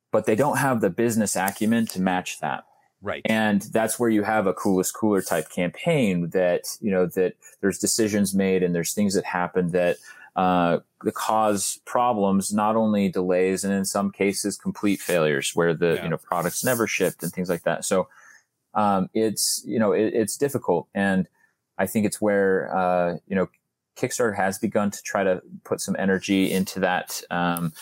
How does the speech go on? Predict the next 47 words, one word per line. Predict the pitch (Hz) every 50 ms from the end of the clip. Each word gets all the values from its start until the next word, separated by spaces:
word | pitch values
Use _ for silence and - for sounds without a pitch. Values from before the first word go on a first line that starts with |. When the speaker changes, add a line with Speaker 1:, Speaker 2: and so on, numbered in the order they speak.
| - - - - _
Speaker 1:
you | - 87
know, | 85
they've | 82 85 80 -
made | 92 95 98 -
some | - 104 98
partnerships | - - 107 104 101 104 101 - - 101 - - -
recently. | 104 101 - - 98 76 - 98 95 95 95 92 92 -
I | - 87
was | 95 87
at | 90 -
C | - - 110 90 65 90
E | 95
S, | 92 92 - - - - 92
uh, | 92 87 85 -
early | 92 92 92 90
this | 90 92 - -
year, | 92 92 92 90 - _ - - - - - - -
and | 92 90 87 87 85 85 82
they | 85 87 82
introduced, | - 95 92 90 87 87 95 92 92 92 - - - - - - - 90
uh, | 87 87 87 85 82 80
some | - - 95
of | 92 87
the | 90
new | 92 92 92
relationships | 90 87 87 90 92 - - 95 - - 98 90 - - -
that | 87 73
they're | 90 92 90
establishing. | 87 - - 92 90 87 92 92 90 - - 90 90 90 87 - _ _ _ _ _ _ _ _ _ _ -
Um, | 90 87 87 85 85 85 - -
a | 95
lot | 95 101 110 117
of | 113
it, | 113 107
unfortunately, | 104 98 - 117 120 120 - 120 113 104 101 95
is | 92 87 90
more | 92 90 92 92 92 90 90 87 87 85 85 85 80 - _ _ _ _ _ _ -
on | 90 85
the | 82
tech | - - 110 107 -
side, | - - - 80 78 78 87 85 - - -
right? | - 87 85 87 90 85
Speaker 2:
Mm-hmm. | 120 113 92 98
Speaker 1:
They're, | 90 85 85 - -
they're | - 90
establishing | 87 - - 92 85 85 87 82 - 90 87
more | 87 87 87 85